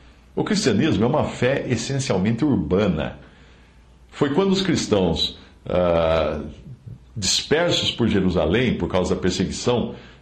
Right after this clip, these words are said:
eh, que, que o cristian-, que acontecia em Jerusalém, quando eles fugiram,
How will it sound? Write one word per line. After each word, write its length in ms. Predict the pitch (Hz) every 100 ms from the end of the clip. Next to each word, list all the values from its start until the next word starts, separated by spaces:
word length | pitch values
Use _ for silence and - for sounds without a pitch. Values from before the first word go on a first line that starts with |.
| - 78
eh, 100 | 80
que, 500 | - 78 73 69 67
que 120 | -
o 40 |
cristian-, 380 | - - 82 78 -
que 100 | 80
acontecia 600 | - 82 78 76 113 92
em 20 |
Jerusalém, 640 | 85 82 76 92 165 76 - - - -
quando 180 | - 107
eles 140 | 104 -
fugiram, 800 | 113 95 104 208 110 80 -